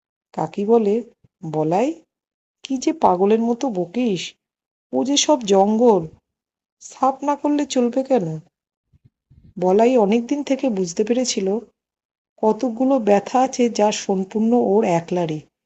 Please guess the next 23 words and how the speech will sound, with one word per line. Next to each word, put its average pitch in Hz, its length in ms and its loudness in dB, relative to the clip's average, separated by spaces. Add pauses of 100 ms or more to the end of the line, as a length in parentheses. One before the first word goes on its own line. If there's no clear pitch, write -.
(560)
ওর 226 160 2
চারিদিকে 196 640 0
লোকের 190 380 0
মধ্যে 202 300 -4
তার 180 240 0
কোনো 240 320 -4
সাড়া 160 360 -4
নেই। 151 220 -10 (1160)
এই 233 200 4
ছেলের 220 440 4
আসল 196 400 0
বয়স 190 540 0 (400)
সেই 311 320 -2
কোটি 240 420 0
বছর 240 380 0
আগেকার 180 500 -2
দিনে, 139 340 -10 (880)
যেদিন 247 380 0
সমুদ্রের 240 560 2
গর্ভ 196 360 2
থেকে 247 300 -2
নতুন 226 420 2
জাগা 214 440 0